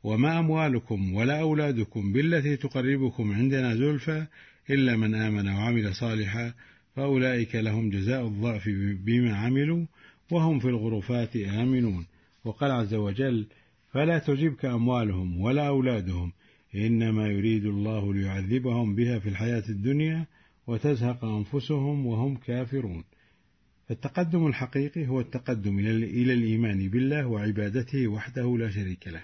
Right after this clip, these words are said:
قل أفغير الله تأمروني أعبد أيها الجاهلون؟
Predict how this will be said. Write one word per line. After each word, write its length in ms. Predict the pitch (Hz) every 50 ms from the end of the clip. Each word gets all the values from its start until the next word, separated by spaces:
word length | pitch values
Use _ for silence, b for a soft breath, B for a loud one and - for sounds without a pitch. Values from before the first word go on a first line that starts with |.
| - b b b b b b b b b b b _
قل 220 | - 185 202 196 175
أفغير 460 | 160 127 139 131 131 127 123 120 117
الله 320 | 113 117 127 127 117 107
تأمروني 960 | 98 - 120 113 107 107 110 113 127 127 120 110 101 98 95 92 87 87 87 - _ _ -
أعبد 420 | 127 139 143 135 123 113 107 101 98
أيها 360 | 98 101 104 107 104 101 101
الجاهلون؟ 680 | 98 92 101 101 95 92 95 98 95 101 113 131 143